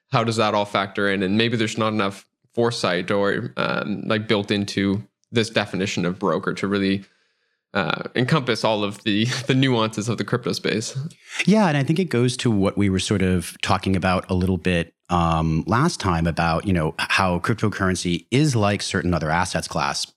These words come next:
Speaker 2: but it's not also.
Speaker 1: Right.
Speaker 2: Do you know what I mean? And so I think that what they're trying to do is sort of put traditional definitions on things in this space that don't quite work.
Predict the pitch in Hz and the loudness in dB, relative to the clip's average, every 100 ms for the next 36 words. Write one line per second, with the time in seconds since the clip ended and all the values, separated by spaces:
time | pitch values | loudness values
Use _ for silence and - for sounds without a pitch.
0 | - 76 - 82 73 - - 73 69 - | -8 -6 -2 0 0 -2 -6 -4 -4 -4
1 | - - 101 85 - - 107 90 80 82 | -8 -2 0 0 -2 -2 0 2 0 0
2 | 87 95 95 92 - 98 92 85 98 98 | 0 0 0 0 2 2 2 0 0 -2
3 | 95 98 90 98 98 90 92 - 113 113 | 0 -2 -2 -2 -2 0 -2 0 0 0
4 | 101 95 92 87 - 87 85 80 - - | 0 0 0 -2 -2 -2 -2 -4 -6 0
5 | 127 - - 101 120 110 113 90 90 80 | 0 -2 -6 -2 -2 0 0 0 -4 -2
6 | 87 - 87 80 78 80 85 85 80 76 | -2 -2 -2 -2 -4 -2 -2 -2 -4 -4
7 | 78 80 85 - 87 73 - 80 - 85 | -4 -2 -2 -2 -2 -4 -4 -6 -4 -4
8 | 90 - 80 78 64 71 95 156 | -4 -4 -4 -4 -6 -6 -4 -4